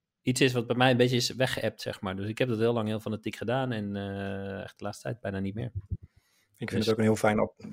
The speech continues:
Speaker 2: dat je altijd het actuele mailadres van iemand hebt. Of tenminste, je komt altijd binnen.
Speaker 1: Ja.
Speaker 2: Dus stel je voor iemand zijn telefoonnummer verandert of zijn mailadres verandert, dan heb je via LinkedIn heb je altijd de juiste ingang. Dus als ik iemands nummer niet heb, probeer ik het heel vaak via LinkedIn gewoon, eh,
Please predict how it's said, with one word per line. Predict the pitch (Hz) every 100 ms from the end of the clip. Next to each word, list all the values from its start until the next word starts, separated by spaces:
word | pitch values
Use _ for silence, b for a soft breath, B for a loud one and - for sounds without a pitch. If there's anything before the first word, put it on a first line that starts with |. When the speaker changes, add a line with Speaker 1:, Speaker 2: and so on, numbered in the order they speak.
| 135 123 127
Speaker 2:
dat | 113
je | -
altijd | 127 127 123
het |
actuele | 110 120 117 117
mailadres | 113 120 113 110 -
van | 120
iemand | 110
hebt. | 101 98 101
Of |
tenminste, | - 107 117
je | 117
komt | 117
altijd | 123 117 101
binnen. | 117 117
Speaker 1:
Ja. | 117
Speaker 2:
Dus | -
stel | 120
je |
voor | 113
iemand | 117 117
zijn | -
telefoonnummer | 131 123 131 135 131
verandert | 123 127 127 123
of | -
zijn | -
mailadres | 120 123 120 -
verandert, | 117 117
dan | 117
heb | 117
je | 113
via | 120 120
LinkedIn | 120 123 131
heb | 127
je |
altijd | - 139 127
de | 113
juiste | 113 -
ingang. | 135 123 98 113 - _ _ _ _ _ _
Dus | 113 123
als | 113
ik | 120
iemands | 120 107
nummer | 127 143
niet | 120
heb, | 110 110 -
probeer | - 107
ik | 110
het | 104
heel | 123
vaak | 113 -
via | 113
LinkedIn | 107 104 117 104
gewoon, | 104 98
eh, | 98